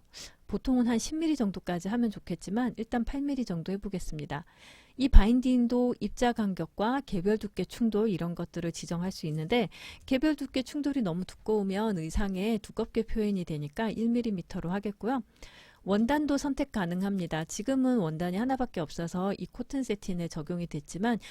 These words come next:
여러 가지 원단이 있을 때는 속성창에서 이렇게 원단 스타일을 선택할 수 있습니다. 식서 방향은 바이어스가 좋겠고요.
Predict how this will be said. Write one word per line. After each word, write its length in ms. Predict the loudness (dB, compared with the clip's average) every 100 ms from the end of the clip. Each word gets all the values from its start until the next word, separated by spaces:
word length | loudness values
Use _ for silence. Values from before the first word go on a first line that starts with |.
| -8
여러 200 | -4 -2
가지 280 | 0 0 2
원단이 500 | 0 0 -2 -2 -2
있을 200 | -2 -6
때는 400 | -4 -2 0 -2
속성창에서 920 | -4 -8 -6 -6 -6 -4 -4 -2 -2 -2
이렇게 480 | -6 -8 -4 -4 -4 -14 -20 -20 _ _ _
원단 580 | -2 -2 0 2 2 0
스타일을 680 | -4 -2 0 0 2 0
선택할 500 | 0 -4 -4 -4 -6
수 140 | -4 -6
있습니다. 480 | -6 -8 -8 -8 -10 -16 -20 -18
식서 300 | -14 0 0
방향은 600 | 2 2 4 4 4 2
바이어스가 800 | 0 -2 -2 -2 -4 -2 -2 -4 -8
좋겠고요. 640 | -12 -8 -10 -6 -6 -6